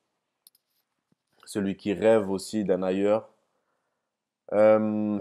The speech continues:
Houssine, son acolyte, pour moi, c'est le révolutionnaire, c'est celui qui a envie de tout fracasser,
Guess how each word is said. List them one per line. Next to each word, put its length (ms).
Houssine, 600
son 220
acolyte, 480
pour 140
moi, 180
c'est 140
le 100
révolutionnaire, 880
c'est 100
celui 360
qui 100
a 40
envie 280
de 140
tout 160
fracasser, 800